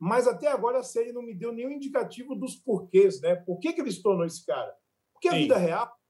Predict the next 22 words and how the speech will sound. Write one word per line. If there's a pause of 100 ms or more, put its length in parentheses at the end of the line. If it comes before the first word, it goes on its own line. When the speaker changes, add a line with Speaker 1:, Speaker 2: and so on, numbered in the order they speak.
(100)
Speaker 1:
a,
a
vida
real,
às
vezes, (380)
ela
é
muito
chata, (140)
ela
não
é
um
filme,
ela
é
o
que
Speaker 2:
É.
Speaker 1:
ela
é.